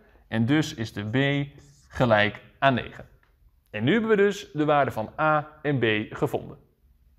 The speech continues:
Dus wat hebben we gezien? Het is dus belangrijk dat je goed begrijpt wat voor soort figuur dit is. Dit is dus een parallelprojectie. En dat komt dus omdat je die toren projecteert op de grond. En dat doe je via evenwijdige,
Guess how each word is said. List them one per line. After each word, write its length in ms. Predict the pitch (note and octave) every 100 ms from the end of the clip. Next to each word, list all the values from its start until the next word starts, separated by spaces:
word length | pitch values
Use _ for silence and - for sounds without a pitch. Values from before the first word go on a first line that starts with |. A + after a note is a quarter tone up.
| _ -
Dus 140 | A#3
wat 120 | F3
hebben 180 | A2+ A2
we 60 | A#2
gezien? 420 | D3 A#3+ C#4 C4+ - - _
Het 120 | F3+
is 60 | G3+
dus 140 | F#3+
belangrijk 540 | E3 F3+ B3+ B3+ B3+ A#3+
dat 120 | G3+
je 80 | -
goed 220 | - C4+
begrijpt 480 | A3 G#3+ G#3+ G#3+ -
wat 280 | - C#3+ A3
voor 100 | G3+
soort 160 | F#3+ E3+
figuur 500 | B2 A2+ D#3+ D#3 D3+
dit 160 | B2
is. 420 | A2+ G#2+ - - _ _ _ _ -
Dit 140 | C#3
is 180 | A#3 A3+
dus 280 | D3+ B2+ -
een 260 | B2 A2 -
parallelprojectie. 1400 | - A#2+ G#2+ G#2+ G#2+ C3+ E3+ E3+ F3+ F#3 B3 C4 C4 - _ _ _ -
En 80 | D3
dat 80 | -
komt 240 | C#4+ C4
dus 280 | A3 G#3+ -
omdat 260 | E3+ F3+
je 80 | -
die 220 | B2+ A#2+ -
toren 520 | C4 C4 F3+ A#2 - - -
projecteert 640 | C#3 C3+ A#2+ - A#3 G#3+ -
op 140 | B2
de 60 | -
grond. 580 | - B2+ G3+ C#4 - - _ _ _ -
En 100 | D#3+
dat 160 | E3
doe 160 | A3 C#4
je 280 | B3 A#3+ A3+
via 720 | - - B3 B3 A3+ A3+ A#3 - _ _
evenwijdige, 960 | F#3+ A#3+ A#3+ G3+ F3+ F3+ F#3 F3 A#3